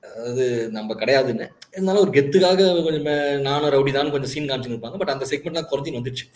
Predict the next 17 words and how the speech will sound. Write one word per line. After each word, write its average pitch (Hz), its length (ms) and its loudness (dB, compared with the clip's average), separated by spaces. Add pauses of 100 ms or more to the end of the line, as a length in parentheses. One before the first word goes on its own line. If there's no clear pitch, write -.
(180)
ரியாலிட்டி 175 400 2
புரிஞ்சிடுச்சு 190 380 -2
ஜனங்களுக்கு. 127 440 -8 (640)
இந்த 127 160 0
ஆள் 143 100 6
என்னதான் 135 400 2
நடிச்சாலும் 139 260 2
இருநூறு 127 260 2
கோடி 127 140 4
ஓடுது, 120 340 0 (320)
சீரியல் 147 440 4
நானுங்க 123 220 0
அந்த 117 180 -2
படம் 127 180 -2
முந்நூறு 120 260 -4
கோடி. 107 320 -8 (200)
அதனால 147 260 -4